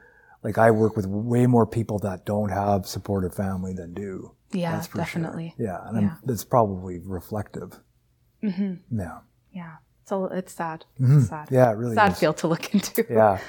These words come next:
Speaker 1: it is.
Speaker 2: Um, so the next theme was, um, theme three, reasons to stop usage. Um,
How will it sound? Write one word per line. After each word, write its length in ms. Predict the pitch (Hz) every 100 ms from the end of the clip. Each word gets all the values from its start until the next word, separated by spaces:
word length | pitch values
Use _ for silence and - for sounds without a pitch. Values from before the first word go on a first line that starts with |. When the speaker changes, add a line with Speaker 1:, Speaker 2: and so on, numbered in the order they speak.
| -
Speaker 1:
it 100 | 104
is. 240 | 95 - _ _ _ _ -
Speaker 2:
Um, 360 | 180 170 147 -
so 200 | 202 185
the 80 |
next 260 | 180 175 -
theme 260 | - 208 202
was, 200 | 160 156
um, 200 | 151 151
theme 240 | - 170
three, 300 | 170 165 160
reasons 400 | 180 156 165 160
to 60 | 165
stop 280 | - 151 147
usage. 560 | 147 - 214 233 - _ _ _ -
Um, 500 | 170 151 151 170